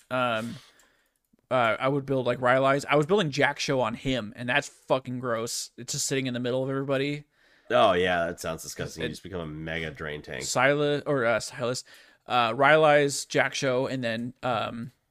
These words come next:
Speaker 1: Demonic Embrace. Just, it was O P. But
Speaker 2: How do you feel about, I, I know he's not on this list, but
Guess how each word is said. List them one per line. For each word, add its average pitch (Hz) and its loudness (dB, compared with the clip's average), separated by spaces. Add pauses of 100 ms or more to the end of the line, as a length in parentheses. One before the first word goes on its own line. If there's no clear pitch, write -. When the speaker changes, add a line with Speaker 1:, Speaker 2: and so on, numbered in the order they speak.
(160)
Speaker 1:
Demonic 127 -2
Embrace. 117 -4
Just, 120 -10 (1400)
it 117 -8
was 131 -4
O 117 -6
P. 113 -12 (680)
But 117 -2
Speaker 2:
How - -12
do 90 -4
you 113 -6
feel 147 0
about, 117 -2 (520)
I, 92 -8
I 95 -4
know 123 -2
he's 110 -2
not 90 -2
on 90 -2
this 82 -8
list, 82 -8
but 80 -10